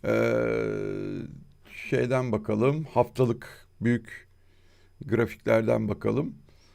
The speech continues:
Bakın, e, ta iki bin on sekizden beri gelen bir düşüş, e, on yıllıklarda, e, üç yirmi beşlerden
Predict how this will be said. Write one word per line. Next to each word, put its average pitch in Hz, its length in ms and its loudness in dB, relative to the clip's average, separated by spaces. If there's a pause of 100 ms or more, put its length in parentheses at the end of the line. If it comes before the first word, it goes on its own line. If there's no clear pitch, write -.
(160)
Bakın, 135 460 2 (680)
e, - 100 -10 (2000)
ta 113 1080 6 (180)
iki - 280 -2
bin 131 100 4
on 143 180 6
sekizden 107 640 2
beri 110 420 2 (280)
gelen 117 480 6 (500)
bir 123 280 6
düşüş, 107 640 -4 (680)
e, - 60 -4 (440)
on 117 200 4
yıllıklarda, 104 840 2 (720)
e, 110 40 -2 (260)
üç - 240 0
yirmi 123 180 4
beşlerden 117 720 4